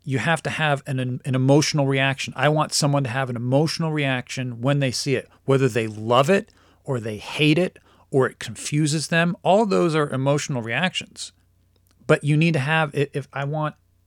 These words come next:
I always want something to be interacting with the observer. And if that's happening, then I've succeeded in what I'm doing. I didn't know this. I didn't know that, uh, Van Gogh only sold one painting.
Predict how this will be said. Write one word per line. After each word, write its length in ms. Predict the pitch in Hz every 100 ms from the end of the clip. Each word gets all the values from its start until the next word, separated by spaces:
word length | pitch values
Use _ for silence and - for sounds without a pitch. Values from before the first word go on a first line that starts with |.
| _ _
I 100 | 147 -
always 460 | 160 170 180 170 147
want 360 | 143 143 139
something 760 | - - - 165 - 170 165 156
to 100 | 147
be 160 | 135 -
interacting 840 | 151 156 143 143 139 139 117 117 - _ _ _ _
with 460 | 127 117 147 143 -
the 120 | 143
observer. 640 | 131 113 135 131 113 107 - _ _
And 100 | 139
if 120 | 135
that's 260 | 113 156 156
happening, 380 | 180 151 147 135
then 160 | 135
I've 160 | 127 123
succeeded 680 | - 123 - 160 127 - - -
in 160 | - 120
what 160 | 120 117
I'm 120 | 117
doing. 360 | 131 131 156 - - _
I 80 | -
didn't 220 | 170 170
know 260 | 127 143 170
this. 340 | 135 123 - -
I 80 | 135
didn't 220 | 151 139
know 160 | 143 147
that, 260 | 131 135
uh, 200 | 127 117
Van 280 | 110 131 123
Gogh 240 | 127 131
only 300 | 117 123 120
sold 500 | 113 - 123 110 101
one 220 | 117 127 110
painting. 520 | 123 123 107 101